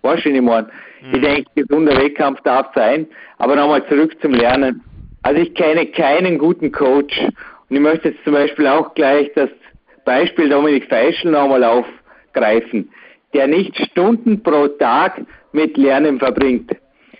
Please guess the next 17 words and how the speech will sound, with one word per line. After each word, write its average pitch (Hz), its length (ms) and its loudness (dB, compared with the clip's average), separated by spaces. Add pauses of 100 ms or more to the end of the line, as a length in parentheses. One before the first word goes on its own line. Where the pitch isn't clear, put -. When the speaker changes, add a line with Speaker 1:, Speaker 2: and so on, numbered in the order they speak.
(160)
Speaker 1:
Dominik 202 440 0
Feischl, 139 540 0 (680)
das 143 180 0
war 143 200 0
so 190 140 0
faszinierend 175 680 0
in 131 80 -2
Venice 147 420 0
Beach, 190 460 -2 (380)
wie 135 280 2
er 180 180 2
wirklich 196 640 -2
gelesen, 170 680 2
gelesen, 170 560 2
gelesen, 156 520 2
gelesen 135 560 2
hat. 92 160 -6